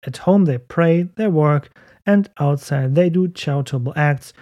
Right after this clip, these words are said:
within the neighborhood. As I said, we will have to shed appropriate light on this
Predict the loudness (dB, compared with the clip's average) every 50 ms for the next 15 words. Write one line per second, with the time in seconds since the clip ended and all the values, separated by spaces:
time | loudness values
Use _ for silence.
0 | -20 _ _ _ -2 -2 -2 -2 -4 -8 _ _ -4 -2 -2 -2 -2 -2 0 0
1 | 0 0 0 -2 -4 -6 -8 -12 -14 -18 -20 _ _ _ _ _ _ _ _ _
2 | _ _ _ _ -2 0 2 2 2 0 0 0 0 2 2 2 0 -2 -8 -20
3 | -2 _ 4 6 6 6 4 2 2 0 -2 -4 -4 -4 -4 -4 -4 -6 -12 -12
4 | -8 -4 -4 -4 -4 -4 -8 -8 -4 -4 -4 -2 -2 -2 -2 -2 -2 0 0 0
5 | -2 -4 -6 -6 -6 -4 -4 -4 -6 -8 -12